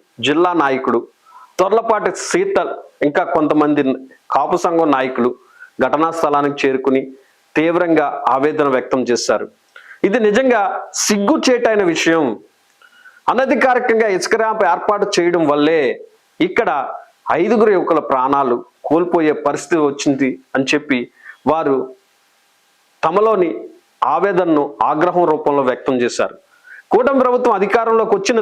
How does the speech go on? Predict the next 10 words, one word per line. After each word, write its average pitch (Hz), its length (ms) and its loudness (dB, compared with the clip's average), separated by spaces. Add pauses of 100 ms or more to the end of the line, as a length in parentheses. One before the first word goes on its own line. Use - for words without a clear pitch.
తర్వాత 170 320 0 (800)
ఏ 185 140 2 (120)
నాయకులు 247 420 2 (180)
అక్కడ 196 200 -2 (400)
ఈ 190 40 2 (140)
అనధికారిక, 196 840 0 (160)
అనధికారిక 190 640 0 (140)
ఇసుక - 200 -2
ర్యాంపులు 190 300 0
వేశారో 170 360 2